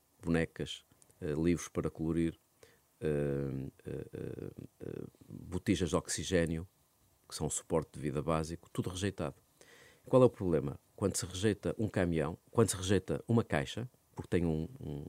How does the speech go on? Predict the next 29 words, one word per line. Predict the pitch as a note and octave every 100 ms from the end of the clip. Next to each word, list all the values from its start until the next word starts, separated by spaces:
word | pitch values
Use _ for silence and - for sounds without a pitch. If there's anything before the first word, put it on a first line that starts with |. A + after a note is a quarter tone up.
| -
um | -
item, | G2 F#2 E2+ C2 - - - _ -
eh, | E2
supostamente | - - - F#2 E2+ D#2+
proibido, | - E2 C#2+ E2
todo | - A#2+
o | -
caminhão | G2 G2 F#2+ F#2+
é |
rejeitado. | F2+ F2+ E2+ D#2+ C#2+ _ _ _ - - -
Portanto, | - A2 -
reparem | - B2+ B2+
como, | - F2 D2 - -
eh, | E2 D#2
eh, | - D2 C#2 _ - - - _ -
eh, | F2 - - - _
as | A2 F#2
dificuldades | A2+ - A#2 G#2 G2+ C#3+ -
que | -
são | - G2+
a |
ser | - C3
colocadas | - F#2+ - C2+ A1+ - - - _ _ -
à | F2
ajuda | F2 A2+ G2+
humanitária | F2 E2 - B1 B1 F2 B2 _ _ - - - -
tornam | - B2 A#2+ A2
esta | G2+ - E2+
guerra, | F#2 G#2 G#2 A2+